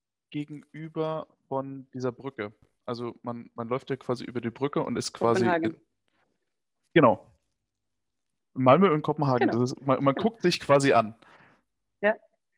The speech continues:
Speaker 1: Wie
Speaker 2: Ja, ja, das stimmt, das stimmt. Das
Speaker 1: Wirklich wunderschön. Wenn man dich jetzt noch nicht so auf dem Schirm hatte, äh,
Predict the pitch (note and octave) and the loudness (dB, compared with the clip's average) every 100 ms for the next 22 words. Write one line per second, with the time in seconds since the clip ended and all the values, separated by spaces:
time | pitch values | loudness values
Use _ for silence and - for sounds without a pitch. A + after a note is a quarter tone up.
0 | _ _ _ _ _ _ C#3+ D3+ C4+ E4 | _ _ _ _ _ _ -4 0 2 0
1 | D4 A#3+ B3 A#3+ G#3+ F#3+ F3 G#3 G3+ E3+ | -2 -2 -2 -4 -8 -8 -8 -8 -8 -10
2 | - _ _ _ _ _ _ _ F#3 C#3 | -12 _ _ _ _ _ _ _ -14 -10
3 | B2 D#3 B2 A#2 C#3+ A#2+ - B2+ G#2+ _ | -8 -8 -10 -8 -4 -4 -4 -8 -8 _
4 | _ - C3+ F3 F3 F3 E3+ - - C3+ | _ -8 -4 -2 -2 -2 -4 -6 -12 -8
5 | C3 D3+ G3+ - D#3+ E3 C#3+ D3 C3+ F3 | -6 -6 -8 -6 -4 -2 -2 -6 -8 -4
6 | F3+ C#3 B2 D3 F3+ - _ _ _ _ | -2 0 -2 -2 -6 -8 _ _ _ _
7 | C#3+ C#3 C#3+ | -2 0 0